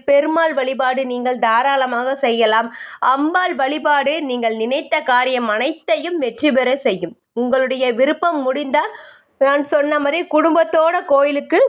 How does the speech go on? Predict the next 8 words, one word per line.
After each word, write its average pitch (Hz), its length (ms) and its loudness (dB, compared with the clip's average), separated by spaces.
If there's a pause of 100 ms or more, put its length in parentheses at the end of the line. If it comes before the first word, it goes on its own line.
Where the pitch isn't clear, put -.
குலதெய்வ 302 500 2
கோயிலுக்கு 254 420 2
போயிட்டு 262 380 0
வாங்க. 233 260 0 (680)
பலன், 254 440 0 (140)
இரட்டிப்பு 311 560 2
பலன் 254 320 2
கிடைக்கும். 185 440 -2